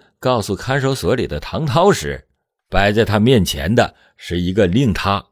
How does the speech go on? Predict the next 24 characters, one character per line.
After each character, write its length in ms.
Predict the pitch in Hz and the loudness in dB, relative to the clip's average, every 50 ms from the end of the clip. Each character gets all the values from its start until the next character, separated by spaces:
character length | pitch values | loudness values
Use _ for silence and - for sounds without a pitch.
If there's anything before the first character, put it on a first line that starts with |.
| _ _ _ | _ _ _
无 320 | - 73 76 82 92 92 | -10 -6 -4 -2 -2 -2
法 300 | 87 - - 78 73 - 60 - | -2 -4 -6 -8 -8 -10 -14 -14
直 240 | - - 80 82 | -12 -10 -6 -4
面 180 | 85 92 82 71 | -4 -4 -4 -6
的 80 | - - | -8 -12
真 220 | - - 82 85 | -8 -6 -6 -6
相。 180 | 78 - - 73 - _ _ _ _ _ _ _ _ _ _ _ _ _ _ _ _ _ _ _ | -6 -6 -8 -10 -12 _ _ _ _ _ _ _ _ _ _ _ _ _ _ _ _ _ _ _
深 240 | - - 113 120 117 | -2 0 0 0 2
陷 200 | 107 113 101 90 | 0 0 -2 0
高 220 | 85 101 104 104 | 0 0 0 0
墙 220 | 92 90 87 98 98 | 0 -2 -4 -4 -4
里 100 | 76 69 | -4 -6
的 100 | 76 71 | -8 -8
唐 200 | - - 82 95 | -8 -6 -6 -4
涛 280 | 82 101 104 101 - _ _ _ - - _ _ | -4 -2 -4 -4 -6 _ _ _ -20 -20 _ _
只 240 | - 90 92 90 | -4 -2 0 0
能 160 | 87 92 101 104 | 2 2 2 2
在 160 | 101 101 90 - | 2 0 0 -2
忏 360 | - - - 139 135 110 90 | -6 -4 -2 0 0 2 0
悔 300 | 73 76 78 76 73 - - - _ _ | -2 -2 -4 -4 -6 -6 -10 -16 _ _
与 180 | - 80 85 90 - - | -6 -4 -2 -2 -2 0
懊 260 | - 208 233 240 180 | 2 4 6 6 4
恼 180 | 113 80 65 71 | 4 2 -2 -4
中 240 | - - 90 82 | -4 -4 -6 -6